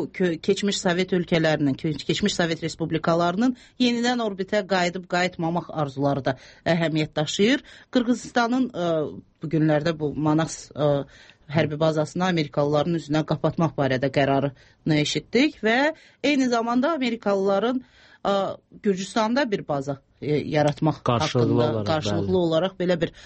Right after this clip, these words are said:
Speaker 1: arzularını eşitdik. E, yəni bu, o, məsələlər var və bu baxımdan o orbitin hansı tərəfə, hansı tərəfdə o geniş,
Speaker 2: Bilirsiniz
Speaker 1: genişlənəcəyi məsələsi də var və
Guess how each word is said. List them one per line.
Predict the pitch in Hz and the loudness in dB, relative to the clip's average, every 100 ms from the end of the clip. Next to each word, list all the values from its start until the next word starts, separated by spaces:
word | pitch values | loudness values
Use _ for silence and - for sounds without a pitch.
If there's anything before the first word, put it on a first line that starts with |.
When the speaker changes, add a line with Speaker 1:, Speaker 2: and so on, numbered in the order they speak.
| - | -8
Speaker 1:
arzularını | - 175 170 165 156 156 | -2 -2 0 0 0 -2
eşitdik. | 151 - 147 135 - - - - | -4 -4 -4 -4 -10 -20 -20 -4
E, | 214 214 180 | 0 0 0
yəni | 233 240 254 - - _ _ - _ | 0 0 -2 -6 -20 _ _ -20 _
bu, | 202 196 247 294 - 208 | -10 0 2 2 4 4
o, | 202 180 | 4 2
məsələlər | 165 160 151 147 139 147 147 | 0 -4 -2 -2 0 0 0
var | 190 233 | 0 0
və | 233 - | -2 -2
bu | 262 226 - | -2 -2 -2
baxımdan | 185 170 190 196 220 | -2 -2 0 0 2
o | 190 185 - _ | 2 0 -2 _
orbitin | 180 175 180 240 233 - - _ | -2 0 -2 0 0 -2 -18 _
hansı | 226 226 220 262 | 0 0 -4 -2
tərəfə, | 214 190 185 214 - - 185 | 0 0 2 0 0 -6 -2
hansı | 214 202 | -2 -2
tərəfdə | 247 208 175 - - 190 - - 190 185 - - _ _ _ _ | -4 0 0 -2 -2 -2 -2 -10 -8 -8 -10 -20 _ _ _ _
o | 190 175 - - | 0 0 -4 -6
geniş, | 180 185 180 - - - - - | 0 0 -2 -8 -12 -20 -10 0
Speaker 2:
Bilirsiniz | 202 196 - 160 185 | 2 2 0 0 0
Speaker 1:
genişlənəcəyi | 185 190 190 196 185 190 202 208 | 0 -2 0 0 0 2 2 0
məsələsi | 160 156 147 - 147 | -4 -4 -6 -6 -4
də | 143 139 | -2 2
var | 202 294 - - - _ | 0 0 -8 -20 -20 _
və | 208 | 0